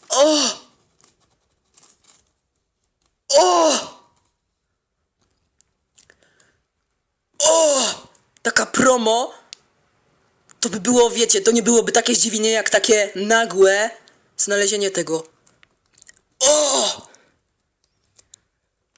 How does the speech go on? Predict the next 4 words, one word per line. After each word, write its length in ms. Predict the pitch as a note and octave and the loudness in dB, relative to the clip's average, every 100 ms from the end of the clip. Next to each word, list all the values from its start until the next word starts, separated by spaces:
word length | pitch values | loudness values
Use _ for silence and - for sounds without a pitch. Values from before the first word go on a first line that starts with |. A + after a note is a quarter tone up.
| _ _ _ - | _ _ _ -12
My 560 | C#4+ D#4+ F4 F#4 F4+ | -4 0 2 2 2
łodze! 1040 | F4 F4 F4+ F4+ F4 C#4+ C4+ - F4 E4+ D#4+ - - _ _ _ _ _ _ _ _ _ | 2 2 4 2 0 -2 -2 2 2 2 0 -6 -16 _ _ _ _ _ _ _ _ _
My 220 | _ F#4 B4 A#4 - | _ -2 -2 -2 -10
quoi, 340 | C5 C5 A#4 | -8 -2 0